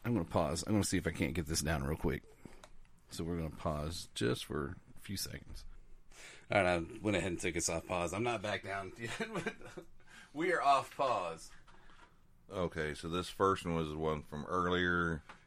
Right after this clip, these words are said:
Speaker 1: Yeah, that first
Speaker 2: Bounty
Speaker 1: one
Speaker 2: Hunter's thirtieth anniversary, and this is Bounty Hunter's fortieth anniversary edition, a little bit larger box.
Speaker 1: Yeah. Well, the, uh, the one is, uh, that one right there that's in your hands.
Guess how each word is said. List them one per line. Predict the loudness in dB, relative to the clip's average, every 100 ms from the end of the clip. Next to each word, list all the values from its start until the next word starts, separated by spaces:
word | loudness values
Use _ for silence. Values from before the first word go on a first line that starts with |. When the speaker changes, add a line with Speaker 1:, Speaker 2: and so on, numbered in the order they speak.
| -4
Speaker 1:
Yeah, | 4 6 6 2 -8 -4
that | -2 2
first | 2 2 6
Speaker 2:
Bounty | 6 8
Speaker 1:
one | 6
Speaker 2:
Hunter's | 4 2 2 -4 -10 4
thirtieth | 8 8 8 4 4
anniversary, | 0 0 2 2 0 -2 0 0 2
and | 2
this | 0 -2
is |
Bounty | 2 4 4
Hunter's | 2 0 -2 -6 2
fortieth | 4 6 4 2
anniversary | 0 0 0 -2 -2 -4 -4
edition, | 2 4 4 4
a |
little | 4 6
bit | 2 4
larger | 4 2 0
box. | 2 2 2 0 -2 -8 4
Speaker 1:
Yeah. | 8 8 4 -2 -4 -4 -6 -8 8
Well, | 12 12
the, | 12 12
uh, | 12 12 8 6
the | 4
one | 10 12 12 12 8 6 -2 -6 -10 -12 -16 -18 -16 -8 -6 -6 -10 -12 2
is, | 6 6 4 2
uh, | 0 0 -6 -8 4
that | 8
one | 10 8
right | 6
there | 4 4
that's | 4 4
in |
your | 4
hands. | 4 4 4 2